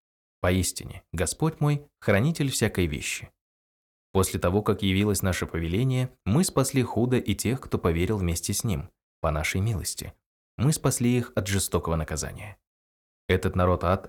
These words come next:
отказался от знамения их Господа и воспротивился его посланнику.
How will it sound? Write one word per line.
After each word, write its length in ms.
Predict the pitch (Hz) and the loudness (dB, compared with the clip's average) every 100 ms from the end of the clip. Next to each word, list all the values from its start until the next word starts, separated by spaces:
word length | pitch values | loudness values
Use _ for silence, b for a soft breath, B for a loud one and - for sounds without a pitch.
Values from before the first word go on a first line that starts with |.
| - | -2
отказался 600 | - 104 95 117 - 113 | 0 0 2 2 2 0
от 100 | 98 | 2
знамения 460 | 104 104 107 101 | 2 2 2 2
их 100 | 87 | 2
Господа 460 | 104 135 - 131 131 - | 2 0 0 0 0 2
и 80 | 98 | 2
воспротивился 720 | 98 - 104 143 139 135 127 | 2 2 0 2 2 2 2
его 160 | 117 | 2
посланнику. 760 | 117 120 139 127 76 - - | 0 -2 0 0 -2 -6 -12